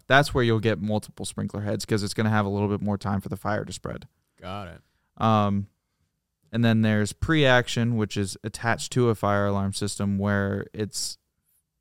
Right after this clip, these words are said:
Speaker 1: not filled with air, or it is filled with air. It depends. Um, if it, if it's filled with air,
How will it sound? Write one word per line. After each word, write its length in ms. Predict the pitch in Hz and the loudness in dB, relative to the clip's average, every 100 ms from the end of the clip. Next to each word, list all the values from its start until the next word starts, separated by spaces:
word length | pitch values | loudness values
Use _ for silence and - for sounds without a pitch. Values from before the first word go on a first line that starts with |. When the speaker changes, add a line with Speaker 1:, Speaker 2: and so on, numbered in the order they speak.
| _ | _
Speaker 1:
not 280 | 110 117 104 | -2 0 2
filled 220 | 123 113 | 2 2
with 140 | 107 104 | 2 2
air, 240 | 107 110 | 4 4
or 240 | 98 113 107 | 4 4 4
it 60 | |
is 200 | 107 104 | 2 -2
filled 200 | - 107 | -2 -2
with 120 | 98 92 | -2 -4
air. 220 | 98 104 | -4 -4
It 120 | - | -6
depends. 580 | 107 - 98 98 101 - _ _ _ _ _ _ | -10 -8 -4 -2 -4 -6 _ _ _ _ _ _
Um, 540 | 110 107 104 104 98 101 _ _ _ _ _ _ _ _ _ - | 0 2 2 2 0 -2 _ _ _ _ _ _ _ _ _ -4
if 120 | 110 | -2
it, 140 | 107 - - - | -2 -4 -20 -4
if 120 | 120 | -2
it's 140 | 107 | -2
filled 220 | - 147 135 | 2 4 4
with 160 | 117 - | 0 2
air, 520 | 120 117 110 113 | 4 6 4 0